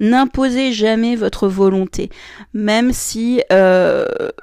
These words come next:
c'est surtout la relation parent-enfant qui est comme ça. Votre enfant a le droit de penser autrement que vous. Et ça, c'est hyper important.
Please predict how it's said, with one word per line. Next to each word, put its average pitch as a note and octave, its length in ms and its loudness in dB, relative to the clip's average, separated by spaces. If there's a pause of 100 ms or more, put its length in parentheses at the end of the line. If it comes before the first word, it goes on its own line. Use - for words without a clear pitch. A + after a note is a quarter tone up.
(120)
c'est G#3 220 -4
surtout - 300 -6
la A3+ 100 4
relation G3+ 400 0
parent-enfant G3 640 2
qui - 140 -6
est F#3 40 -6
comme F#3+ 200 -4
ça. G3 260 -2 (300)
Votre C4 320 0
enfant A3+ 340 -2
a G#3 140 2
le G3 80 -8
droit G3+ 320 2
de G#3 100 0
penser F#3+ 600 -4
autrement F#3 600 0 (220)
que - 160 -2
vous. F3+ 260 -6 (640)
Et G3+ 100 -4
ça, A3+ 240 0
c'est - 240 -6 (100)
hyper A3+ 440 -2
important. F#3+ 500 -4